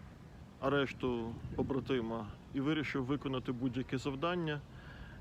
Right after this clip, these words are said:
яке йому доручить Степан Бандера як керівник, як провідник, е, унівської організації.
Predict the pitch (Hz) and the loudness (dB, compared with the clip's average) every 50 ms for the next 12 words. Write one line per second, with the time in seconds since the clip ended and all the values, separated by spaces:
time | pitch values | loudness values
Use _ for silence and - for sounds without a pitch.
0 | - - 131 131 127 - 143 143 135 127 123 123 123 113 127 127 131 131 123 - | -4 0 0 0 2 4 4 4 4 4 4 2 2 2 2 2 2 2 0 0
1 | 123 - - - - - 127 127 127 117 107 123 120 120 117 131 131 127 120 120 | -2 -4 -4 -6 -4 0 2 2 2 2 2 2 2 2 2 2 2 2 2 0
2 | 117 113 - - - - - 127 127 120 117 113 120 120 117 - - - - - | -2 -2 -4 -8 -4 0 2 4 4 4 4 2 0 0 -2 -4 -10 -12 -12 -14
3 | - - - - - - - - - - - - - - 135 135 127 135 120 117 | -14 -14 -14 -14 -14 -12 -12 -12 -10 -10 -10 -8 -2 2 4 4 4 4 2 2
4 | 127 127 123 - - - - - - - - - - - - - - - - - | 2 2 0 -2 -4 -8 -8 -10 -10 -10 -10 -10 -10 -10 -10 -12 -12 -12 -12 -12
5 | - - - - - 117 110 110 110 110 - - - - 113 117 - - - - | -12 -12 -10 -6 -2 -2 0 0 -2 -2 -4 -6 -6 -8 -8 -10 -10 -12 -14 -14
6 | - - - - - - 139 131 127 123 123 117 120 - - 123 123 120 120 117 | -14 -12 -12 -8 -2 2 4 4 4 4 4 0 0 -2 0 0 2 2 2 0
7 | 117 120 117 107 110 90 87 - - - 57 57 - | 0 0 0 0 -2 -2 -4 -4 -6 -8 -6 -6 -8